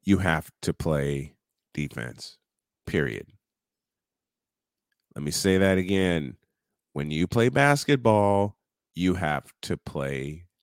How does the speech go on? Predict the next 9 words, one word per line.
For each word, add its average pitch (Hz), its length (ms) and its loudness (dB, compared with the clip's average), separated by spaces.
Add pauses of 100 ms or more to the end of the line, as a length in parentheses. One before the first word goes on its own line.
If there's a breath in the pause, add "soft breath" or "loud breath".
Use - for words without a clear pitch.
defense. 92 760 -4 (540)
Defense 64 520 -10
is 71 180 -8
a 69 80 -6
big 73 280 -6
part 82 300 -4
of 90 60 -4
the 98 80 -2
game. 98 680 -2